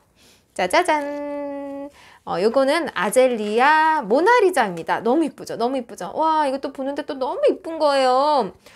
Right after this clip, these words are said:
원래 봉우리만 있었는데, 어, 지금 이렇게 활짝 피었어요.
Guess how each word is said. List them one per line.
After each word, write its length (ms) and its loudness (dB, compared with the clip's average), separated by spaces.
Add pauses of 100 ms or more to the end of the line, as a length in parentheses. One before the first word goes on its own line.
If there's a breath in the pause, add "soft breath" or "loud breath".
(160 loud breath)
원래 180 -2
봉우리만 520 4
있었는데, 800 -2 (320 soft breath)
어, 560 -2 (100)
지금 320 -2
이렇게 300 0
활짝 800 4
피었어요. 760 0